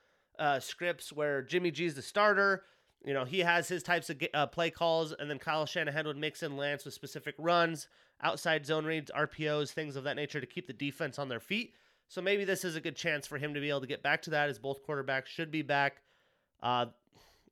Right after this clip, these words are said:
at least the week after the bye or the week after. Or the week, yeah, week seven coming after the bye or maybe week eight. We will see what Kyle Shanahan has in store for us. But let's talk week five in the N F L.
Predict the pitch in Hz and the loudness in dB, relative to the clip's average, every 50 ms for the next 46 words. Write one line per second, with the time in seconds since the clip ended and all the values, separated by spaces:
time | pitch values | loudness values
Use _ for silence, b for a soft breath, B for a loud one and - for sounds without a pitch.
0 | - - 151 160 - 185 202 190 - - 180 165 175 175 - 170 170 165 - 175 | -6 -2 -2 0 2 2 2 2 2 0 2 2 2 2 6 6 6 6 6 2
1 | 165 160 139 151 151 143 151 156 156 147 135 135 127 123 135 123 - 131 120 143 | -2 2 4 4 6 6 6 6 4 4 2 0 -4 -4 -4 -4 -2 0 0 0
2 | - - 180 190 190 - _ _ _ _ _ _ _ _ _ _ _ _ _ _ | -2 -2 -4 -4 -4 -6 _ _ _ _ _ _ _ _ _ _ _ _ _ _
3 | - 139 139 135 135 135 156 160 156 156 151 123 101 b b b b b b b | -4 -4 -2 -2 -4 -4 -6 -4 -2 -2 -2 -2 -4 b b b b b b b
4 | b b b b b _ 147 175 190 190 - - - _ _ _ _ _ _ _ | b b b b b _ -6 -6 -6 -6 -10 -16 -20 _ _ _ _ _ _ _
5 | _ - - - - 190 190 185 185 190 180 180 170 180 165 170 165 165 156 - | _ -14 -12 -2 2 2 4 4 2 0 -2 -2 -2 -2 -2 0 0 0 0 0
6 | 185 165 151 135 156 156 151 151 156 - 131 139 139 143 143 143 135 135 131 131 | -2 -6 -2 0 2 2 4 4 4 2 2 0 2 2 0 0 0 0 -2 -2
7 | 120 - 120 104 101 - _ _ _ _ _ _ _ _ _ _ _ _ _ _ | -4 -4 -6 -8 -8 -10 _ _ _ _ _ _ _ _ _ _ _ _ _ _
8 | - 165 156 190 214 220 202 196 175 - - 180 180 175 175 170 - - 160 156 | -18 -10 -6 -4 -2 2 2 2 2 2 -2 -2 0 2 2 0 2 4 6 6
9 | 160 156 147 - 180 170 180 180 180 156 151 165 151 147 139 131 b b b b | 6 6 4 2 2 2 4 4 4 2 2 2 2 2 0 -2 b b b b
10 | b b b b b - 196 226 247 240 208 214 190 - - - 180 175 160 156 | b b b b b 6 8 8 8 8 4 0 -2 -4 -2 0 0 0 0 0
11 | - 160 151 147 147 143 139 135 - - - - _ _ _ _ _ _ _ _ | -2 -2 0 0 2 0 0 -2 -6 -10 -16 -20 _ _ _ _ _ _ _ _
12 | _ _ _ _ _ _ 202 226 254 254 - - - 240 226 226 208 - 170 175 | _ _ _ _ _ _ 2 2 4 2 0 2 4 6 8 8 6 4 2 0
13 | 220 240 190 - - 208 202 185 196 185 185 185 180 175 - 170 165 165 156 - | 0 0 0 0 4 6 8 8 8 8 8 4 2 2 2 2 4 4 2 2
14 | - 170 165 165 160 160 151 151 147 | 0 0 2 2 4 2 2 0 -4